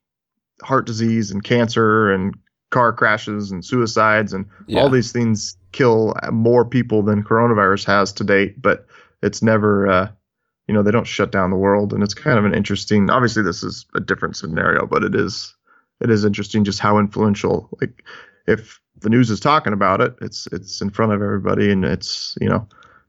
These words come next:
Speaker 1: everyone's aware of it. Um, I'm sure there's a lot of dangers out there that if got, they actually got talked about, uh, everyone would be, like, freaking out.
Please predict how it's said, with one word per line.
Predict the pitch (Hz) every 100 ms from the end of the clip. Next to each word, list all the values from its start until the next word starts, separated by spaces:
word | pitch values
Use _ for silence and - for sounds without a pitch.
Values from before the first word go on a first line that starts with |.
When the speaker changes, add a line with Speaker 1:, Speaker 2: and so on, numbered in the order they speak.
| -
Speaker 1:
everyone's | 104 101
aware | 101 98 104 104
of | 95
it. | 95 - - - _
Um, | - 101 101 98 107 _ _ -
I'm |
sure | 110 123
there's | 107
a |
lot | 104 107
of | 101
dangers | 104 104 101
out | 82 -
there | 101
that | 92
if | 92 - 120
got, | 120 113
they | 117
actually | 123 123
got | 117 110
talked | - 107 -
about, | 95 - 104 - _ _ _ -
uh, | 92 69 -
everyone | - 110 98
would | 98
be, | 90
like, | 85 65
freaking | - - - 107 87 92
out. | 95 -